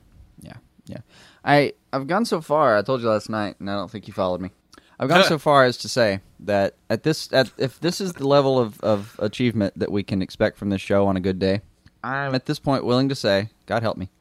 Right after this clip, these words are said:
Speaker 1: that this is a good show that has bad moments, rather than the other way around.
Speaker 2: I'm willing to say the show is still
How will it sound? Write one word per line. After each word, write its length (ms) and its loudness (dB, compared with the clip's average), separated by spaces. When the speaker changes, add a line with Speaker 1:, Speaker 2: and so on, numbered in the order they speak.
Speaker 1:
that 360 4
this 200 -4
is 80 -2
a 60 2
good 180 2
show 380 2
that 140 -2
has 200 0
bad 200 2
moments, 420 -4
rather 300 2
than 160 2
the 100 2
other 140 0
way 120 2
around. 280 0
Speaker 2:
I'm 200 2
willing 220 2
to 60 -4
say 200 -2
the 80 -4
show 240 -2
is 100 -4
still 460 -4